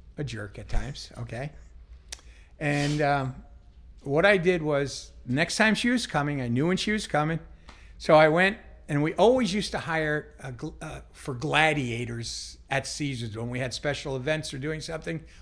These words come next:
we'd always go down to Gold's Gym and get a bunch of these guys. And, um, and if we needed Vestal Virgins, the same thing. So I went and I, I,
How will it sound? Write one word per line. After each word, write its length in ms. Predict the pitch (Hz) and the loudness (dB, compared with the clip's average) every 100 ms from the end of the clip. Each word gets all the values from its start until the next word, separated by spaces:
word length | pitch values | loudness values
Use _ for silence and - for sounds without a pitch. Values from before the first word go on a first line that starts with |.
| - | -2
we'd 140 | 160 | 2
always 220 | 180 175 | 4 2
go 100 | 143 | 0
down 220 | 156 160 143 | 2 2 0
to 60 | |
Gold's 420 | 120 147 143 123 | -2 -2 -2 -2
Gym 340 | - 208 185 170 - - - | -2 0 0 -2 -8 -20 -16
and 100 | - | -4
get 120 | 143 240 | 0 2
a 40 | |
bunch 240 | 160 135 | 2 -2
of 80 | 131 | -4
these 180 | 123 113 | -4 -4
guys. 440 | 127 117 127 - - - - - - - | -4 -6 -8 -8 -10 -12 -14 -14 -14 -2
And, 400 | 151 160 156 151 | 4 4 4 0
um, 480 | 156 147 139 135 113 - - - | -2 -4 -4 -6 -8 -12 -14 -4
and 120 | 147 | -4
if 120 | 151 | -2
we 100 | 147 | -2
needed 260 | 147 151 127 | 0 0 -2
Vestal 460 | 117 160 - - 139 | 0 0 0 -4 0
Virgins, 680 | 139 214 170 175 185 147 | 4 6 6 2 0 -4
the 80 | 151 | -8
same 280 | - 160 147 | -4 -2 -2
thing. 260 | 180 214 120 - - - - - - - - - | -4 -6 -6 -12 -20 -20 -20 -20 -20 -20 -20 -20
So 220 | - - 233 | 0 6 10
I 120 | 226 | 10
went 240 | 240 254 | 8 6
and 140 | 220 220 | 2 2
I, 120 | |
I, 100 | 196 | 2